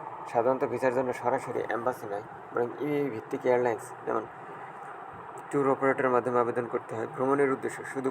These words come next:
পর্যটন, স্বল্পমেয়াদী ভ্রমণ, দীর্ঘমেয়াদী থাকার জন্য আলাদা ভিসা লাগবে। নিরাপত্তা যাচাই, ভিসা ইস্যুর সময়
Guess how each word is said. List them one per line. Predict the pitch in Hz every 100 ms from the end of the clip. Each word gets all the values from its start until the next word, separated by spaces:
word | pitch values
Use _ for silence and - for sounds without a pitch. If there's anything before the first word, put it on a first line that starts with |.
| 139
পর্যটন, | 135 127 127
স্বল্পমেয়াদী | 117 127 127 139 139 127
ভ্রমণ, | 107 107 123 - - - - - - - - - - -
দীর্ঘমেয়াদী | 127 131 131 131 127
থাকার | 123 127
জন্য | 127
আলাদা | 113 113 117
ভিসা | 110 104 95
লাগবে। | 101 123 123
নিরাপত্তা | 127 135 135 - 120
যাচাই, | 107 104 107 - - - - -
ভিসা | 123 139
ইস্যুর | 143 - 127 -
সময় | 127 110